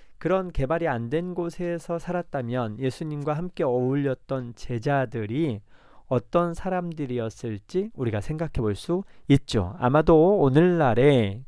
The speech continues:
유명, 뭐, 스카이 대학의 이런 사람들이 제자가 된 게 아니라는 거죠. 촌동네 어부들이 제자가 된 거죠.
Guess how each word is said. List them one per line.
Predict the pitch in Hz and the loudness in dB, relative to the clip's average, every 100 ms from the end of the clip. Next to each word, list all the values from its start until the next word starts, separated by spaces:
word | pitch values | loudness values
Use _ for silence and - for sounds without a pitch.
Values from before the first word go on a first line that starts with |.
| - - - - _ - | -18 -20 -20 -20 _ -2
유명, | 127 147 156 160 147 139 131 131 139 110 98 104 - | 0 2 2 0 0 0 2 0 -2 -4 -8 -12 -4
뭐, | 120 | -4
스카이 | 113 - - 185 175 156 | -4 -8 -2 0 0 0
대학의 | 139 117 110 113 - | 0 0 -2 -4 -6
이런 | 139 131 160 214 | -2 0 0 0
사람들이 | 202 196 185 170 175 190 | 0 0 -2 -2 -2 -2
제자가 | 139 120 113 | -2 -2 -2
된 | 110 107 107 | -4 -8 -4
게 | 156 214 - - _ - | -4 -4 -10 -20 _ -14
아니라는 | 120 123 147 147 110 101 | -4 -2 0 0 -2 -8
거죠. | 98 - 120 107 - _ _ _ _ | -10 -10 -12 -14 -20 _ _ _ _
촌동네 | - 165 170 151 131 123 127 - | -8 -4 -4 -4 -4 -6 -8 -6
어부들이 | 135 117 120 131 139 135 110 107 127 208 277 _ _ _ _ | -2 0 -2 -4 -4 -4 -4 -4 -2 -4 -6 _ _ _ _
제자가 | - 117 101 101 104 101 | -4 -2 -2 -4 -10 -10
된 | - 113 | -8 -8
거죠. | 107 104 101 120 202 | -6 -8 -6 -8 -8